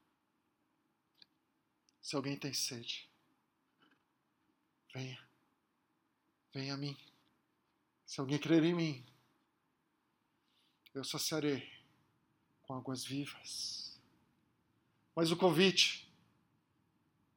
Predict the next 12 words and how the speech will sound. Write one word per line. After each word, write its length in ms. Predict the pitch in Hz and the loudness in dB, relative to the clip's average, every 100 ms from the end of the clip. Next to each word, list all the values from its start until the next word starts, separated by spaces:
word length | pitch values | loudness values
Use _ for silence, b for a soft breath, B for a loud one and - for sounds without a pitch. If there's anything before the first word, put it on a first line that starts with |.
| _ _ | _ _
o 60 | 143 | -6
convite 440 | 147 139 147 - | -2 0 2 4
é 40 | 143 | 4
este. 520 | 139 - - - - _ _ _ _ _ _ _ _ _ _ _ | 4 2 0 -2 -10 _ _ _ _ _ _ _ _ _ _ _
Em 100 | 147 | -6
Apocalipse, 640 | 143 151 156 156 175 - - | -2 2 6 6 6 4 2
capítulo 420 | 156 165 160 156 | 0 0 0 2
vinte 280 | 151 147 160 | 4 4 2
e 20 | |
dois, 1120 | 143 170 190 156 151 151 - - - - - - | 4 6 8 8 4 2 -2 -4 -4 -6 -6 -2
versículo 840 | 156 - 170 156 165 160 151 135 | 0 2 2 2 4 6 6 2
dezessete. 1160 | 127 147 135 131 - 139 120 - - - - | 0 -2 -2 -2 -2 -4 -6 -4 0 0 -4